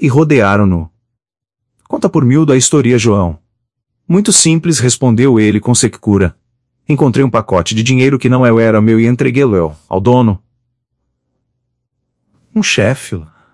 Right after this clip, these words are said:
Muito bem, muito bem. Mas escuta cá, não devias ter entregue o dinheiro antes de saber a quem pertencia.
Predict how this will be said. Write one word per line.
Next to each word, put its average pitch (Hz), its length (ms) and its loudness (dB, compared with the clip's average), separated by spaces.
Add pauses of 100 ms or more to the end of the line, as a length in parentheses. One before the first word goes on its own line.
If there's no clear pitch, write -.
(760)
Muito 147 220 0
bem, 95 260 0
muito 104 320 -2
bem. 78 320 -8 (400)
Mas 113 260 0
escuta 151 400 -2
cá, 92 380 -2 (180)
não 98 200 -2
devias 104 320 0
ter 131 120 0
entregue 104 420 0
o 107 40 0
dinheiro 98 400 0
antes 110 260 0
de 101 140 -2
saber 98 400 0
a 95 80 0
quem 107 220 -2
pertencia. 101 760 -4